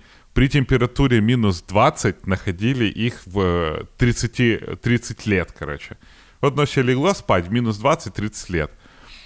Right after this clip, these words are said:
Двадцать месяцев она живет в жидком кислороде при температуре минус сто девяносто три градуса. И ей ничего, то есть ее вытаскиваешь, и нормально. В жидком гелии при температуре минус двести семьдесят один градус,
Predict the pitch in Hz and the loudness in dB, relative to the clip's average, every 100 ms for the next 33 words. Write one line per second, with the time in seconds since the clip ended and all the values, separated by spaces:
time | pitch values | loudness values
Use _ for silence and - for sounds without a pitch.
0 | - - 104 127 - 131 - 123 170 - | -20 -4 2 4 4 -2 -2 0 0 0
1 | 127 - 107 117 107 107 135 107 92 113 | -2 0 0 0 2 2 2 0 -2 -2
2 | 131 123 104 - 104 98 92 131 127 110 | 0 -2 -4 -4 -4 0 2 2 2 -2
3 | 95 - 92 95 90 139 117 98 123 113 | -2 -4 -4 -4 0 2 4 4 2 0
4 | - - 131 120 110 107 110 - 107 - | -4 0 2 4 2 2 0 -2 -6 -4
5 | 117 95 95 92 78 76 - - _ - | -2 0 0 0 -2 -8 -12 -16 _ -20
6 | - _ - - - 107 120 135 123 123 | -20 _ -20 -20 -6 0 2 4 2 0
7 | 131 90 90 85 - 101 101 110 170 - | 0 0 0 -4 0 2 2 2 0 0
8 | 104 - 113 101 90 80 85 - - - | -2 -2 -2 -2 -2 -4 -8 -20 -20 -8
9 | 98 95 160 - 123 101 104 160 120 98 | -2 2 2 2 0 2 2 4 4 2
10 | 110 104 120 117 123 135 135 107 123 143 | 0 0 0 2 0 2 2 4 2 2
11 | 101 98 117 - 98 - 104 95 - 85 | 0 0 0 0 -4 -2 -2 -2 -6 -4
12 | 107 92 95 131 117 - | -2 0 2 2 2 -2